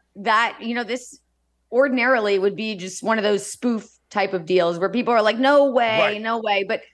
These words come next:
Speaker 1: I'm telling you, Dana White made it clear he spoke to both men. And, you know, at,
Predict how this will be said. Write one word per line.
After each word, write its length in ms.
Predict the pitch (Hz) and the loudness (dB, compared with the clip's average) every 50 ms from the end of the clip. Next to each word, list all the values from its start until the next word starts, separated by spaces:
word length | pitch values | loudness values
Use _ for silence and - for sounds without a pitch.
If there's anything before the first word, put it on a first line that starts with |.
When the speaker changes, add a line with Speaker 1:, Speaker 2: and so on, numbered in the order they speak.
| _ _ _ _ _ - | _ _ _ _ _ -4
Speaker 1:
I'm 180 | - 240 269 254 | 0 0 0 0
telling 380 | - - 269 302 330 339 302 240 | 0 0 2 4 6 6 6 6
you, 120 | 196 190 | 4 2
Dana 360 | 180 156 214 220 254 311 370 | 0 0 0 4 4 4 4
White 480 | 311 202 185 165 165 175 202 202 - _ _ _ _ _ _ _ - | 4 4 2 0 0 0 -2 -4 -6 _ _ _ _ _ _ _ -10
made 240 | - 214 226 254 302 | -6 -2 -2 0 -2
it 100 | 349 - | -2 -4
clear 240 | - 277 359 349 311 | -2 -2 0 0 0
he 160 | 247 240 277 269 | 0 0 -2 -2
spoke 460 | - - - - 254 311 359 - - - | -2 -6 0 2 2 2 2 0 0 2
to 120 | 320 302 | 2 2
both 260 | 208 - 269 285 269 | 4 2 0 0 0
men. 320 | 226 226 254 233 175 147 151 | -2 -2 0 0 -2 -4 -4
And, 260 | 165 190 190 185 185 | -6 -6 -6 -6 -6
you 100 | 208 226 | -6 -4
know, 100 | 226 226 | -2 -2
at, 140 | 233 233 | -2 -4